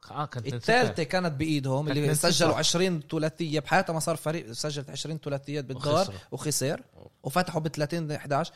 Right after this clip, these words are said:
Speaker 2: وهنا نرجع ل، آه، تعب دونتشيتش. بهاي المباراة كانوا متقدمين تمانية وعشرين إحداش. طلع دونتشيتش تريح كم دقيقة، صار أربعة وثلاثين اثنين وثلاثين، أربعة وثلاثين ثلاثين. ففهم إنه
Speaker 1: واو.
Speaker 2: بقدرش <laughs> أسيب دونتشيتش، أعطيه تريح،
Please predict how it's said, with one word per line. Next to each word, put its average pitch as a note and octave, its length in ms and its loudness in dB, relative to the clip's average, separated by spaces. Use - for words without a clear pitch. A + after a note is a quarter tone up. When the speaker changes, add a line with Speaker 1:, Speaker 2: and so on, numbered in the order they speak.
Speaker 2:
وهنا F#3+ 260 0
نرجع G#3 300 0
ل، E3 60 -2
آه، C#3 640 -2
تعب E3 420 -2
دونتشيتش. A3 440 -4
بهاي E3 220 4
المباراة E3+ 400 2
كانوا F#3+ 220 -2
متقدمين D#3+ 360 -6
تمانية F3 220 -4
وعشرين D3+ 260 -4
إحداش. C#3 600 -6
طلع G#3+ 240 6
دونتشيتش F3+ 320 0
تريح D#3+ 280 -2
كم D#3 200 -4
دقيقة، C#3+ 340 -2
صار F#3+ 320 -4
أربعة F#3 240 2
وثلاثين F#3+ 240 -2
اثنين G3 140 -4
وثلاثين، G3+ 420 -8
أربعة E3 140 -2
وثلاثين F3 220 -4
ثلاثين. F#3+ 360 -6
ففهم A3+ 380 0
إنه F#3 40 2
Speaker 1:
واو. D#3+ 80 2
Speaker 2:
بقدرش G3+ 440 2
<laughs> F3+ 300 2
أسيب F#3+ 360 -2
دونتشيتش، F3+ 340 0
أعطيه D#3+ 280 -6
تريح، F3 680 0